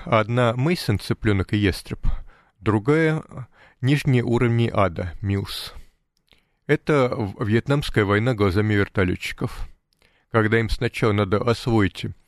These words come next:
вертолёты, а это очень-очень сложно, а потом на них воевать. И вот они летают. Час летают, два летают, шесть часов летают, десять часов летают. тринадцать часов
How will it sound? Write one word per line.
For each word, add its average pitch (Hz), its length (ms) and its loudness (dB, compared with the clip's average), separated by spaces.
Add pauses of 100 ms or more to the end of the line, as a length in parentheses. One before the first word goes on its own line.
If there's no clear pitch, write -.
(200)
вертолёты, 95 580 0
а 113 140 0
это 107 180 -2
очень-очень 110 680 -2
сложно, 98 520 -2 (320)
а 107 80 -2
потом 139 320 0
на 127 100 2
них 117 220 -4
воевать. 107 600 0 (640)
И 120 60 0
вот 147 140 2
они 127 180 2
летают. 98 640 0 (300)
Час - 340 0
летают, 120 500 0
два 107 220 4
летают, 110 640 0
шесть - 320 0
часов 110 400 -2
летают, 101 580 0 (380)
десять 113 360 2
часов - 440 -2
летают. 104 540 0 (460)
тринадцать 120 560 2
часов - 400 -4